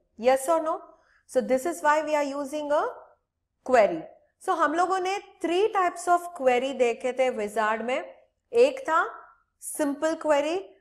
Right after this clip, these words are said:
जिसने सिर्फ एक ही टेबल पे काम कर रहा था और जो कुछ हमें चाहिए था वो फील्ड्स को दिखा रहा था। और दूसरा था क्रॉस टैब क्वेरी। क्रॉस टैब क्वेरी में क्या किए थे,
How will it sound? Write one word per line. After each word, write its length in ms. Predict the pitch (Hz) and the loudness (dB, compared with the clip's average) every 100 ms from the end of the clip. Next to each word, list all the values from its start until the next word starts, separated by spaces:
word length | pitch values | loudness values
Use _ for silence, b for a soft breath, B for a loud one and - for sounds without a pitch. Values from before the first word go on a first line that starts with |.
| _ - | _ -14
जिसने 640 | 196 196 285 294 320 330 | -8 -6 -6 -2 -2 -2
सिर्फ 280 | 320 370 349 | -4 -6 -4
एक 360 | 269 269 269 359 | 4 4 4 -2
ही 60 | |
टेबल 280 | 359 330 320 | -2 -2 -2
पे 140 | 220 208 | -2 -2
काम 320 | 262 220 226 | -2 -4 -2
कर 220 | 240 240 | -2 0
रहा 180 | 240 240 | 0 0
था 200 | 269 269 | 2 2
और 260 | 240 240 | 4 2
जो 360 | 226 - 254 277 | 2 2 4 6
कुछ 260 | 269 339 311 | 4 -4 -4
हमें 200 | 269 254 | -4 -4
चाहिए 460 | - 220 220 233 | -4 -6 -2 -2
था 200 | 254 277 | 2 0
वो 520 | 302 208 233 285 311 - | 0 -4 -2 0 -2 -6
फील्ड्स 340 | 254 254 247 | -8 -8 -8
को 120 | 311 | -6
दिखा 320 | 269 226 196 180 | -6 -6 -6 -4
रहा 180 | 170 | -4
था। 300 | 151 160 - _ _ _ _ _ - | -8 -16 -20 _ _ _ _ _ -4
और 140 | 220 202 | -2 -2
दूसरा 440 | 226 262 349 349 | -2 -2 0 2
था 180 | 370 381 | 4 2
क्रॉस 580 | 381 269 240 254 262 - | 0 2 2 2 0 0
टैब 220 | 247 226 | 2 0
क्वेरी। 420 | - 202 175 160 - _ _ _ _ - | -2 -2 -2 -4 -14 _ _ _ _ 2
क्रॉस 260 | 311 311 | 4 4
टैब 200 | 320 330 | 2 2
क्वेरी 320 | 330 302 294 | 2 0 0
में 140 | 285 294 | -2 -4
क्या 240 | 285 269 | 0 0
किए 300 | 269 277 262 | 0 0 2
थे, 460 | 269 262 269 - | 4 2 2 -6